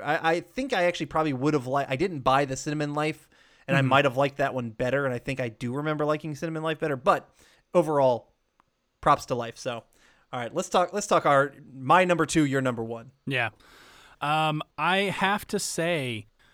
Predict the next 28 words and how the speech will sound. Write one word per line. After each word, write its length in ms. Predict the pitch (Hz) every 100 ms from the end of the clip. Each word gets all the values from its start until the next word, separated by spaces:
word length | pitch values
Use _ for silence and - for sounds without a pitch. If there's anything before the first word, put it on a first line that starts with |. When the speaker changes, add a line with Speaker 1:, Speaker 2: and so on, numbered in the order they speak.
| _ _ _ -
Speaker 2:
um, 440 | 131 123 113 101 - _ _ _ _ _ -
I, 120 | 143 -
I, 260 | 156 170 175 -
I 140 | 180
knew 300 | 185 220 233
right 220 | 180 170
away 240 | 147 135 135
that 140 | 123
Fruity 220 | - 135
Pebbles 380 | 127 131 123 117
was 140 | 117 117
gonna 120 | 117
be 80 | 113
my 120 | 110
number 220 | 110 104
one. 360 | 107 131 139 139
I 100 | 123
was 120 | 117 -
super 360 | - 165 175
nostalgic 560 | 175 165 147 139 131 123
for 300 | - 127 127
it. 200 | 123 -
I, 300 | 107 117 -
I've 140 | 120 113
always 260 | 147 156
loved 220 | 143 143 139
the 80 | 143
cereal. 500 | 139 131 127 127